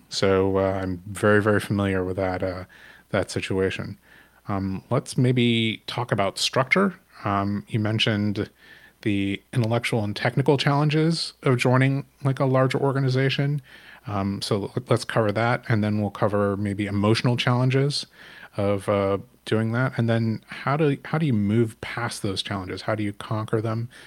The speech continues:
Um, and, uh, in, in those three points, uh, hopefully will help, uh, in, in any one of those situations, right? You don't even need to be changing. Um, maybe you could be moving into a larger role,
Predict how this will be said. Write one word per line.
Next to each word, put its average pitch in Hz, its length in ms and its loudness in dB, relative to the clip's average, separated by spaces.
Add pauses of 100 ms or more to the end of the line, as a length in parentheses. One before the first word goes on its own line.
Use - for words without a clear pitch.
(280)
Um, 98 400 -4 (400)
and, 101 320 -6
uh, 98 420 -2
in, 101 400 -2 (280)
in 104 120 -2
those 113 220 4
three 117 220 0
points, - 520 -2
uh, 101 200 -2
hopefully 107 440 -4
will 101 300 -6
help, - 380 -2 (580)
uh, 98 360 -4 (540)
in, 104 400 -2
in 120 140 4
any 127 200 8
one 110 200 4
of 101 80 2
those 95 180 0
situations, 92 640 -2
right? 98 160 -2
You 113 120 0
don't 131 140 4
even 131 180 2
need 117 160 2
to 120 80 0
be 101 100 0
changing. 123 720 0 (380)
Um, 98 240 0
maybe 107 400 0
you 107 240 -4
could 104 140 -2
be 104 140 2
moving 104 400 -2
into 98 240 -4
a - 20 -8
larger 98 380 -4
role, 95 480 -6